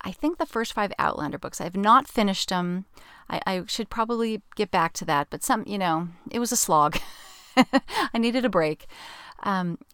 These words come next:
but I never really thought that I was ever gonna get to watch the show because, you know, it was on, like, is it Starz or something? You know, something, we don't do those pre-, we don't even have cable. So I was never gonna get a chance to watch that, but it just appeared on Netflix, and, um,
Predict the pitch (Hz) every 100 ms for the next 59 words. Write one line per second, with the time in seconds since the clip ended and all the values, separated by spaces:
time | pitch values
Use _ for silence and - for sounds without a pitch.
0 | _ _ _ - 226 226 269 330 294 247
1 | 233 196 175 - 160 143 175 165 - 180
2 | 180 175 170 - 165 156 - - 190 185
3 | 180 170 - 185 160 160 - - - -
4 | - 123 69 90 160 165 135 67 - -
5 | - _ - 165 - - - 220 233 220
6 | 214 214 208 202 190 180 170 220 240 233
7 | 247 233 190 175 160 156 - 170 185 220
8 | 240 208 156 - 170 135 127 - - -
9 | - - - 185 170 160 - - 185 185
10 | 180 165 160 151 147 170 156 175 156 151
11 | - 156 175 208 302 - - 247 233 240
12 | 320 - 240 - - - _ 190 180 175
13 | 170 - - 170 165